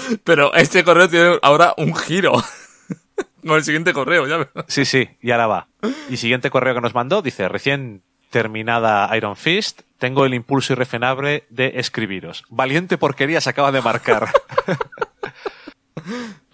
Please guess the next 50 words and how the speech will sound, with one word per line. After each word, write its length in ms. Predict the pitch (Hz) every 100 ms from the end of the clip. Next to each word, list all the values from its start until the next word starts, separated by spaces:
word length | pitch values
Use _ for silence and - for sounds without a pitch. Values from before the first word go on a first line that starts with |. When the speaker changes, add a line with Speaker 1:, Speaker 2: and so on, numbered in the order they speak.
| 113
Speaker 2:
Eh, 240 | 123 113 107
rectificar 460 | 104 - 120 123 131
es 100 | 117
de 100 | 104
sabios, 500 | 92 82 80 - 101
no 120 | 101
pasa 240 | 98 92
nada. 120 | 82
Speaker 1:
Sí, 120 | 80 110
sí. 240 | 113 143 _ _ _ -
Speaker 2:
Hombre, 220 | 156 113
que 220 | 107 95
le 140 | 92
podía 180 | 95 87
gustar 240 | 98 - 101
al 80 | 101
principio 380 | 95 123 131
si 80 | 110
no 80 | 92
pasaba 280 | 98 95 90
nada, 280 | 165 110 -
pero, 500 | 95 92 85 - - _ _ -
oye. 280 | 104 87 - _
Eh, 180 | 120 117
dice, 300 | 117 113 104 117
"Mira 300 | 135 160 156
que 100 | 131
iba 160 | 123
viéndola, 400 | 110 127 131 127
bueno, 360 | 107 127 127 123
no 80 | 107
está 200 | - 101
mal, 400 | 113 123 131 123
bueno, 420 | 104 127 123 127
esto 160 | 120 104
no 60 |
lo 60 | 98
entiendo, 380 | 95 120 127 131
uf, 200 | 131 113
esto 180 | 107 113
es 40 |
estúpido", 580 | 95 - 135 139 139 147 -
hasta 160 | -
que 60 | 110
llegaron 200 | 113 135
al 60 | 139
capítulo 400 | 110 127 139 120
final. 340 | 110 120 147
Fíjate, 460 | - 135 135 113
¿eh? 60 | 107